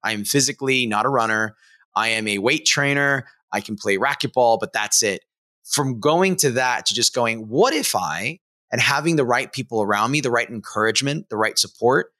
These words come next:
the right partnership, it started to fall into place. And I started to unlock new pathways. I mean, again,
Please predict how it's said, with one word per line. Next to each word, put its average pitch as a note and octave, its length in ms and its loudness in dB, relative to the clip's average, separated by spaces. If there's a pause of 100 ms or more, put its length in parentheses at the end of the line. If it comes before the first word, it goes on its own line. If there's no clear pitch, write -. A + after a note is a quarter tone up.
(140)
the A2 40 -2
right A2+ 140 -2
partnership, C#3 540 -2 (520)
it C#3+ 240 -2
started C#3+ 460 2
to B2+ 160 -2
fall A#2 300 0
into A#2 120 -4
place. - 680 0
And B2+ 440 -2 (260)
I B2 40 -4
started C#3 380 0
to - 140 -2
unlock A#2 480 2 (420)
new C#3 340 4
pathways. B2 720 0
I G#2 40 -6
mean, A#2 180 -4
again, B2 400 -4